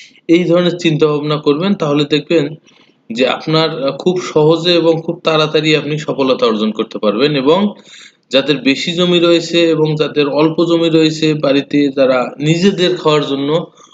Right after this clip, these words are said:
অর্গানিক ভাবে চাষ করতে চান, তারা এই ধরনের প্রস্তুতি গ্রহণ করতে পারেন। এটা অত্যন্ত ভালো এবং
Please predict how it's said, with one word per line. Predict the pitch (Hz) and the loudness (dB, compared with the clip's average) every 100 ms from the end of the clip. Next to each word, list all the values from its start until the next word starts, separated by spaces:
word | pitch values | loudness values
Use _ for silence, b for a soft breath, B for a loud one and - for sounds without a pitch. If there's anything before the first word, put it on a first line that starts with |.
| b - | b -2
অর্গানিক | 147 147 160 180 151 | 0 0 0 -2 0
ভাবে | 156 156 | 0 0
চাষ | 151 143 | -4 -6
করতে | - 143 - 143 | -2 -2 0 -2
চান, | 190 208 | 0 0
তারা | 170 143 135 139 | 2 2 0 0
এই | 143 | 0
ধরনের | 139 139 143 | 0 -2 0
প্রস্তুতি | 135 143 123 - 135 127 | -2 -2 -2 -4 -4 0
গ্রহণ | 120 120 120 | 0 0 0
করতে | 117 - 110 | -4 -4 -4
পারেন। | 104 95 95 | -2 -4 -4
এটা | 110 135 | -2 0
অত্যন্ত | 123 - 139 135 | 0 0 -4 0
ভালো | 135 110 131 170 175 | -2 0 0 2 2
এবং | 147 165 185 | 2 0 -4